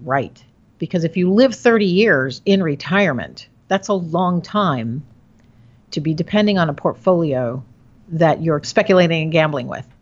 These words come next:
because it's not gonna work. All the data shows that. So yes, y-, the things that you can control are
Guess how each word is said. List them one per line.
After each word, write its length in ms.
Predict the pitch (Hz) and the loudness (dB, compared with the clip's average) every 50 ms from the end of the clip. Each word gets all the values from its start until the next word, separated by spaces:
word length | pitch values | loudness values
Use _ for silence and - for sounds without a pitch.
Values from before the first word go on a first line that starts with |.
| _ - - | _ -14 -10
because 280 | 175 165 - 185 165 | -6 -2 0 0 0
it's 140 | 190 180 - | 0 -2 -2
not 160 | 196 190 190 | -2 -2 -2
gonna 140 | 190 180 175 | -2 -4 -4
work. 240 | 170 165 139 113 - - | -2 -2 -4 -4 -6 -4
All 200 | - 170 180 190 | -2 -2 0 0
the 80 | 196 | 0
data 240 | 160 190 185 185 175 | 0 0 0 0 0
shows 260 | 160 - 139 117 - | -2 -2 -2 -4 -4
that. 240 | - 90 - - - _ _ _ _ _ _ _ | -6 -8 -8 -8 -12 _ _ _ _ _ _ _
So 180 | - - - 185 | -4 0 2 2
yes, 560 | 170 160 143 - 180 185 143 107 - - - | 2 2 -2 -2 0 0 0 0 -2 -6 -8
y-, 100 | 185 165 - | -8 -8 -4
the 100 | 165 180 | -2 -4
things 280 | 175 - 208 208 190 170 | -2 0 0 0 0 0
that 100 | 185 - | 0 -2
you 100 | 185 180 | -2 -2
can 300 | - - 208 202 226 226 | -2 0 0 0 0 0
control 480 | - 269 233 - - 247 240 247 233 - | 0 -2 -2 2 4 6 6 6 4 4
are 320 | 196 180 165 165 160 - | 4 4 4 4 2 -2